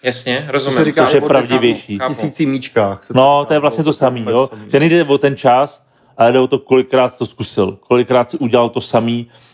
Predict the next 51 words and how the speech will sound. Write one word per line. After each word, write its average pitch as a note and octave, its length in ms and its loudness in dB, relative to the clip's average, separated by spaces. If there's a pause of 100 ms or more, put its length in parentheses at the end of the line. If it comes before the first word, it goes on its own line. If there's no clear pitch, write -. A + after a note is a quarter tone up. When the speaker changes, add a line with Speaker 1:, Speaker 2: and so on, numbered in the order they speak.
Speaker 3:
A A#2 60 2
třeba D3 400 2 (240)
u D#3 60 2
prezentování C#3 680 0
je C3+ 60 -2
to C3+ 100 -4
pro B2+ 160 -2
mě C#3 120 -4
úplně B2 200 0
o A#2+ 80 -2
tom A#2+ 100 -4
samým. G2 420 -2 (300)
Jo, B2 80 4
věc, C3+ 140 2
kterou D3+ 140 0
jsem D3 140 0
nesnášel, C#3 480 0
neuměl, B2+ 280 0
a C3 80 2
tím, C3 180 -6
že A#2+ 80 0
ji C3 60 2
pořád C3 420 2
děláš B2+ 240 2
dokola, A#2+ 560 2 (200)
tak - 160 -6
ji - 60 -2
prostě C3+ 260 0
nachodíš. A#2 640 -4 (640)
Už A#2 60 0
je A#2+ 80 4
to C3 60 2
jako C3+ 140 0
autopilot, A2 840 2 (300)
ale A#2 140 4
je A2+ 40 2
to C3+ 120 0
prostě A#2 300 -4
o A#2 100 0
tom, B2 180 -2
že B2 100 2
pořád A#2+ 420 0
stoupáš A#2+ 420 -2
před - 220 -6
ty A#2+ 80 0
lidi A2 140 0
a A2+ 40 -2
pořád A2 260 -2
tam A2 100 -2
něco G#2+ 200 -2
meleš. G2 360 -4